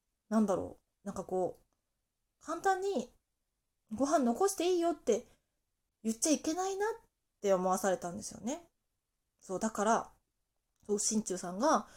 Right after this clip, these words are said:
一生懸命番組で語ってるのを聞いて、うちの子供たちにね、しっかりちゃんと伝えなきゃと思って、ある時伝えてみたんですよ。ご飯食べてて、「あのね」って、こうやって今、あの、食卓にね、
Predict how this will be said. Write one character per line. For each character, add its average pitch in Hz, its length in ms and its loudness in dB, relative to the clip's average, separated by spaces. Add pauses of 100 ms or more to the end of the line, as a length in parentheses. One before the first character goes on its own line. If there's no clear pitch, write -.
(220)
一 190 100 -8
生 220 80 2
懸 220 180 2
命 202 80 2
番 202 180 0
組 208 160 -2
で 185 80 0
語 214 240 -2
っ 196 80 -4 (380)
て 202 340 4
る 196 160 2
の 175 120 -4
を - 80 -8
聞 - 180 -6
い 180 60 -8
て、 - 380 2 (680)
う - 20 -18
ち 214 100 -4
の 214 100 0
子 208 100 -2
供 226 140 2
た 208 100 2
ち 185 120 -4
に 180 120 -10
ね、 320 240 -4 (760)
し - 120 -4
っ - 40 -10
か 247 140 2
り 214 80 4
ち 220 60 0
ゃ 214 60 4
ん 208 40 -2
と 196 100 -2
伝 277 240 0
え - 20 0
な 302 120 2
き 269 100 0
ゃ 214 60 2
と 185 100 -8
思 175 100 -6
っ - 60 -12
て、 - 360 -4 (320)
あ 208 80 0
る 220 80 2
時 - 240 -8
伝 233 440 4
え 226 60 2
て 226 140 -2
み 226 100 2
た 190 120 0
ん 254 40 -8
で 220 60 -10
す - 100 -8
よ。 - 60 -12 (380)
ご 202 100 -2
飯 185 160 -4
食 196 100 -4
べ 190 60 -6
て 175 80 -8
て、 254 340 2 (480)
「あ 175 60 -10
の 190 100 -2
ね」 254 320 2
っ - 20 -20
て、 - 140 -20 (640)
こ 175 100 -6
う - 20 0
や 180 40 -4
っ - 60 -12
て 294 300 4
今、 185 340 0 (560)
あ 190 40 -14
の、 165 300 -6
食 - 220 -4
卓 185 260 -4
に 175 80 -6
ね、 330 220 -2